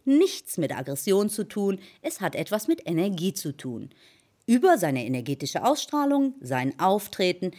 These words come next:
seine Haltung macht er klar, dass er mehr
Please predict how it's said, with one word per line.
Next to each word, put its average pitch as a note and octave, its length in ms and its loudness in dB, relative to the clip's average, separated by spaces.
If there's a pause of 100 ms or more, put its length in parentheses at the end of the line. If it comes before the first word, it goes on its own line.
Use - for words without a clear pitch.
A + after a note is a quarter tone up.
(120)
seine B2 360 -4
Haltung F3 520 2 (160)
macht B3 460 2
er E3+ 240 4
klar, D3+ 500 2 (240)
dass D#4 220 0
er E3 340 2
mehr F3+ 680 4